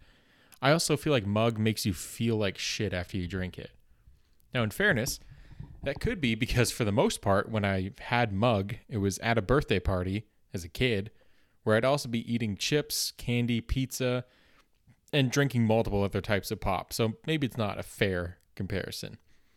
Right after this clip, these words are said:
I do feel like it has a much more frothy mixture, so I don't think it's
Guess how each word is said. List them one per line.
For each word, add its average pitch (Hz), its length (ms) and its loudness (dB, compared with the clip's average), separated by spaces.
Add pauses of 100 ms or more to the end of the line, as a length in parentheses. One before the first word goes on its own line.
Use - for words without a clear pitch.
(420)
I 117 60 -6
do 160 140 -4
feel 156 160 2
like 131 120 4
it 110 80 2
has 107 220 4
a 98 40 2
much 101 220 -2
more 95 140 -4
frothy 101 520 0
mixture, 95 540 -4 (140)
so - 180 -2
I 113 40 0
don't 143 180 -6
think 110 160 -4
it's - 200 -6